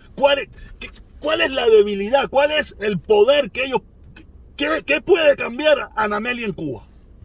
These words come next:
Pero en la debilidad de ellos, en la cobardía de ellos,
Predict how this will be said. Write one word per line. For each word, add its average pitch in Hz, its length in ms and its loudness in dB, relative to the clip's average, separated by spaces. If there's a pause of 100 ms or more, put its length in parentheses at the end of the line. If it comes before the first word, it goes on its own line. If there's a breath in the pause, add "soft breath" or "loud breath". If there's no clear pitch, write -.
(380 soft breath)
Pero 170 200 0
en 165 100 -4
la 160 140 -2
debilidad 160 520 -4
de 185 280 -2
ellos, 135 240 -6
en 190 180 0
la 180 140 0
cobardía 175 640 -2
de 160 240 0
ellos, 147 180 -2